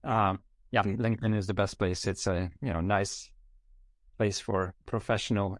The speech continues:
Speaker 1: encounters.
Speaker 2: Yeah.
Speaker 1: Yeah. So
Speaker 2: You
Speaker 1: LinkedIn.
Speaker 2: might, you might get, uh, some invites after, after this
Speaker 1: Sure.
Speaker 2: episode. <laughs>
Speaker 1: Then I would only recommend, especially in the spirit of networking,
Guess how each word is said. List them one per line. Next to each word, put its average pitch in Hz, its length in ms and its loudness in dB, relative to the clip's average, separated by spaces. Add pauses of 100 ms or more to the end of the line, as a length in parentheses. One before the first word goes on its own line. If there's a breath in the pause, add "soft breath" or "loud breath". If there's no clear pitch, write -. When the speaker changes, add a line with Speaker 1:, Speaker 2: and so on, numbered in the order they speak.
Speaker 1:
encounters. 117 800 -2 (480)
Speaker 2:
Yeah. 196 300 0 (420)
Speaker 1:
Yeah. 90 100 -4 (180)
So - 120 -2
Speaker 2:
You 214 240 0
Speaker 1:
LinkedIn. 220 40 0
Speaker 2:
might, 240 220 2
you 226 140 0
might 233 220 2
get, - 340 -2 (120)
uh, 202 240 2
some 214 240 -2
invites 220 680 0 (260)
after, 208 540 2 (120)
after 214 260 0
this 202 180 -4
Speaker 1:
Sure. 233 180 0
Speaker 2:
episode. 208 480 -2 (180)
<laughs> - 100 -10
Speaker 1:
Then 147 300 2
I 147 80 6
would 147 140 4
only 143 240 4
recommend, 131 460 2
especially 120 440 -2
in 117 80 2
the 113 80 0
spirit 110 340 0
of 104 100 2
networking, 101 600 0